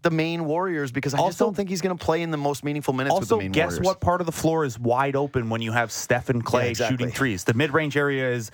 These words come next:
Speaker 2: like, it's been something that if Draymond had developed, like, if Draymond could have developed, like, a David West fifteen-foot jumper,
Speaker 1: Mm-hmm.
Speaker 2: he would have averaged a hundred points a game one, one of these
Speaker 1: Yeah.
Speaker 2: years. Um, Gary Payton, by the way, played twenty-four minutes a game in the playoffs for that
Speaker 1: Yeah.
Speaker 2: Heat team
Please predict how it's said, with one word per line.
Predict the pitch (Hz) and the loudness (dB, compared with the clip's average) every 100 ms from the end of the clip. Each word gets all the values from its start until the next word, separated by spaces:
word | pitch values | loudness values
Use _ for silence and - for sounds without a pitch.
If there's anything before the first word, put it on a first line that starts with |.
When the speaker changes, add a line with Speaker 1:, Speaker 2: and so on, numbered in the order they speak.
| - - | -8 0
Speaker 2:
like, | 135 | 2
it's | 131 - | 2 0
been | 175 160 | 0 0
something | 165 160 165 151 | 0 2 0 2
that | 139 127 - - - | 2 0 -6 -20 -4
if | 143 - | -2 2
Draymond | 123 143 156 151 | 2 2 2 0
had | 143 143 | 2 0
developed, | 131 117 127 127 123 - - - | 0 2 2 2 0 -4 -10 0
like, | 143 | 0
if | 135 | 2
Draymond | 190 220 214 196 | 2 2 0 0
could | 185 | 0
have | 170 | 0
developed, | 143 135 143 143 | 2 2 2 0
like, | 127 | 0
a | 120 | 0
David | 120 127 131 117 | 2 0 0 0
West | 107 123 - - | 0 0 -2 -4
fifteen-foot | - 131 - 135 127 139 | -2 0 0 0 2 0
jumper, | 110 120 135 175 | 2 2 2 0
Speaker 1:
Mm-hmm. | 170 165 | -2 -4
Speaker 2:
he | - 151 | -2 2
would | 156 | 2
have | 143 | 4
averaged | 151 151 135 | 2 2 0
a | 139 | 0
hundred | 175 165 156 | 0 0 0
points | 151 156 147 | 0 0 0
a | 139 | 0
game | 127 156 139 | 0 0 0
one, | 143 123 139 | 0 0 -2
one | 131 139 | 0 0
of | 120 | 0
these | 135 123 | -2 0
Speaker 1:
Yeah. | 117 | 0
Speaker 2:
years. | 104 104 - - | 0 -4 -8 -4
Um, | - 123 113 | 0 0 0
Gary | 117 180 | -2 0
Payton, | 175 160 120 | 2 2 2
by | 107 | 2
the | |
way, | 95 | 0
played | 90 107 104 | 0 0 0
twenty-four | 139 131 135 | 0 0 0
minutes | 120 117 107 | 2 0 -2
a | 104 | -2
game | 101 92 90 104 | 0 0 -4 -2
in | 101 | -2
the | 92 | 2
playoffs | 104 92 92 | 2 0 -2
for | - | -2
that | 92 90 | 0 0
Speaker 1:
Yeah. | 101 | -2
Speaker 2:
Heat | 87 | -6
team | 82 | -6